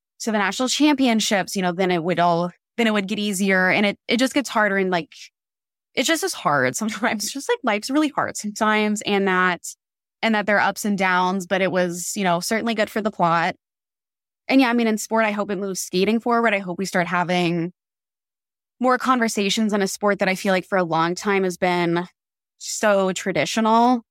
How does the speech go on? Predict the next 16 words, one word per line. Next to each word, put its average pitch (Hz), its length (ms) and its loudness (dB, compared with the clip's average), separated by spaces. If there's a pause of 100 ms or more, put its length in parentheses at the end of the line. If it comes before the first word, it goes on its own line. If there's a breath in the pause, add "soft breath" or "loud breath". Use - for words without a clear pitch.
(100)
You 214 80 -2
know, 208 60 2
I 196 80 0
want 185 260 0
skating 180 320 -4
to 202 120 -4
be 175 140 -2
more 165 360 2
accessible. 180 920 2 (380)
I 214 80 -2
think 214 180 -2
in 208 60 2
a 196 80 0
lot 180 220 2
of 185 80 -2
ways, 175 640 -2